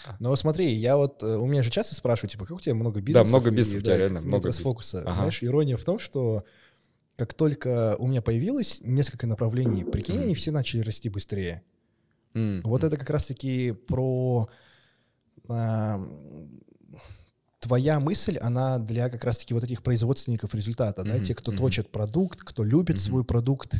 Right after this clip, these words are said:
Speaker 2: и, и они вокруг него развивают свою экспертность.
Speaker 1: Мгм.
Speaker 2: Но если твоя экспертность, например, не продукт, а менеджмент, а он же есть везде.
Speaker 1: Да.
Speaker 2: Да, и ты просто окружаешь себя, а,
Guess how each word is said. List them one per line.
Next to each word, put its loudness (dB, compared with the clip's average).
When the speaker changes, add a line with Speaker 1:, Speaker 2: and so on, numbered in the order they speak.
Speaker 2:
и, -6
и 0
они 0
вокруг -2
него 2
развивают 2
свою -4
экспертность. -6
Speaker 1:
Мгм. -2
Speaker 2:
Но 2
если 0
твоя 0
экспертность, 0
например, -4
не 0
продукт, 0
а -4
менеджмент, -2
а 0
он 2
же 2
есть -4
везде. 0
Speaker 1:
Да. 0
Speaker 2:
Да, 0
и -4
ты -4
просто -2
окружаешь 0
себя, -4
а, -6